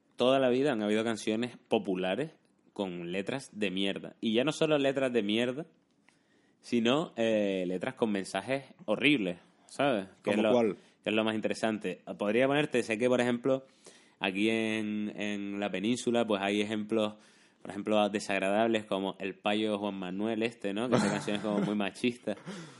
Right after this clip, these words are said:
Speaker 1: Pues yo, en Canarias, se crece con otro tipo de música, se crece con música más,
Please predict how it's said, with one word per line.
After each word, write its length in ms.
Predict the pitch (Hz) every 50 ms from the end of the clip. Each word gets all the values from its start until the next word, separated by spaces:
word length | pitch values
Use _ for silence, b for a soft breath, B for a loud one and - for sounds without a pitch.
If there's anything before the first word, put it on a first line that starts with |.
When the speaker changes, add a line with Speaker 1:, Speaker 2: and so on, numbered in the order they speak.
| - -
Speaker 1:
Pues 120 | 95 98
yo, 220 | 104 123 135 143 110 -
en 180 | 107 113 110 104
Canarias, 540 | 113 107 107 120 131 139 147 147 160 151 -
se 100 | - 113
crece 220 | 113 113 117 135
con 100 | 120 123
otro 180 | 123 117 113 117
tipo 200 | 117 113 120 120
de 80 | 117 110
música, 380 | 117 139 135 - - 107 113
se 160 | 110 - 95 98
crece 240 | 98 98 101 107
con 120 | 104 104 104
música 480 | 104 104 101 - 107 104 104 104 101
más, 540 | 101 104 101 104 104 101 101 101 101 101 101